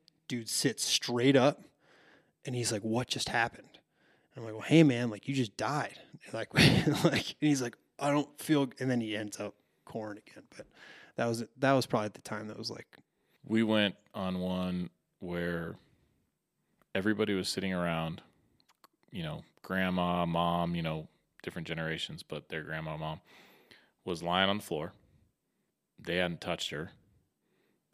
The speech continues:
Speaker 2: It had been, I, you might have been on this call. It had been a while. At least, like, thirty minutes to sixty minutes that where she had, had been, had cored. And we got there and, and we're like, "What do you want us to do?"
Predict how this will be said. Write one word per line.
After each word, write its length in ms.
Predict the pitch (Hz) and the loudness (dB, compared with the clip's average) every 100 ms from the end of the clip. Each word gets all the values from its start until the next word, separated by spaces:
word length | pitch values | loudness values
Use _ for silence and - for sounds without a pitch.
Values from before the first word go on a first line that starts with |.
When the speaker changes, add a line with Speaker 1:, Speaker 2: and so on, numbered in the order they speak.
| _ _ _ - | _ _ _ -10
Speaker 2:
It 120 | 90 | -6
had 160 | 87 78 | -6 -4
been, 220 | 78 71 _ - - | -6 -8 _ -12 -2
I, 120 | 110 | 2
you 180 | 208 277 | 4 6
might 160 | 143 | 4
have 60 | 82 | 4
been 100 | 85 | -2
on 100 | 73 | -4
this 120 | - | -8
call. 280 | - - - _ _ | -12 -12 -14 _ _
It 120 | - 107 | 0 2
had 80 | 87 | 2
been 120 | 80 | -2
a 60 | |
while. 420 | 67 69 - - - _ _ _ _ _ _ _ _ _ _ _ - | -4 -6 -8 -12 -20 _ _ _ _ _ _ _ _ _ _ _ -8
At 100 | 90 | -6
least, 400 | 95 101 92 - | 0 2 2 -2
like, 160 | 71 - - | -8 -12 -4
thirty 300 | 87 85 82 | -4 -2 -4
minutes 300 | 80 78 - | -6 -6 -6
to 60 | |
sixty 360 | - - - 76 | -6 -8 -10 -12
minutes 300 | 76 101 - | -12 -12 -12
that 120 | - | -14
where 100 | - | -12
she 220 | - 80 80 | -10 -10 -10
had, 140 | 78 78 - | -14 -16 -12
had 180 | 87 | -12
been, 120 | 73 - | -12 -16
had 180 | - 85 | -12 -12
cored. 400 | - 76 80 78 _ _ _ - - | -10 -8 -8 -10 _ _ _ -18 -6
And 80 | 90 | -4
we 100 | 85 | 0
got 280 | 82 80 | 0 0
there 240 | 85 80 78 | -2 -2 -2
and, 140 | 78 - - | -6 -10 -12
and 280 | 80 78 | -10 -8
we're 100 | 76 | -8
like, 200 | 73 69 - _ _ _ _ _ _ _ _ _ _ _ _ 78 | -8 -10 -16 _ _ _ _ _ _ _ _ _ _ _ _ -12
"What 140 | 80 | -10
do 60 | 76 | -10
you 80 | 73 | -12
want 120 | 69 | -12
us 80 | - | -14
to 80 | |
do?" 220 | 67 90 | -8 -8